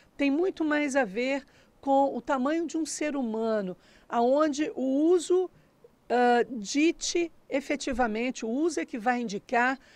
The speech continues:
que tamanho vamos ter, que altura vamos ter. Nós vamos voltar a falar sobre isso. As cidades e os edifícios são racionalizados. É, nós temos as, o, a, as, as propostas de urbanismo que resgatam, inclusive,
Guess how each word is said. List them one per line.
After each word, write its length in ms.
que 100
tamanho 460
vamos 300
ter, 340
que 100
altura 440
vamos 320
ter. 200
Nós 140
vamos 180
voltar 280
a 60
falar 260
sobre 280
isso. 260
As 160
cidades 440
e 40
os 100
edifícios 500
são 140
racionalizados. 1500
É, 460
nós 220
temos 280
as, 160
o, 220
a, 120
as, 140
as 100
propostas 640
de 80
urbanismo 800
que 120
resgatam, 600
inclusive, 720